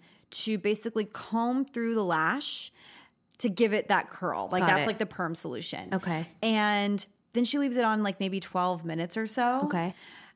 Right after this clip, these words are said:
Speaker 1: And the little silicone pads that go on top of the eyelid, they can be,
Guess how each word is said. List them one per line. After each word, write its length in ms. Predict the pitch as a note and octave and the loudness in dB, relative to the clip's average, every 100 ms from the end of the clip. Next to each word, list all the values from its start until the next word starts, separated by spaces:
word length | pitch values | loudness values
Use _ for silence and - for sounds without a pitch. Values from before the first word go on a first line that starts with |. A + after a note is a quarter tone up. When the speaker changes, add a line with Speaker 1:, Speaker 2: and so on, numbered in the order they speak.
| _ | _
Speaker 1:
And 440 | A3 A3 G#3+ G#3+ - - _ _ _ _ G3+ F3 | 2 4 2 0 -4 -10 _ _ _ _ -6 -2
the 100 | A3+ | 0
little 220 | G#3 C#4+ | 2 2
silicone 640 | C#4+ - A#3 A3+ A#3 A3 | 0 0 0 0 0 -2
pads 460 | G3 - D#3 D#3+ F3 | -2 0 2 2 0
that 120 | F3+ F3+ | -4 -2
go 140 | F3+ | 0
on 140 | F3 F3 | 0 -2
top 260 | - D#3+ | -4 -4
of 120 | F3 E3 | -4 -2
the 120 | E3 | -2
eyelid, 680 | - E3 E3+ F#3+ A3+ C4+ D4 - _ _ F3 | 0 0 0 0 -2 -4 -8 -16 _ _ -4
they 680 | F3+ G#3 G#3+ A3+ A#3+ B3+ - _ _ _ | 0 2 2 2 0 -4 -12 _ _ _
can 220 | - A#3 | 2 2
be, 520 | G3+ G#3+ G#3 G3+ - | 2 0 0 -2 -4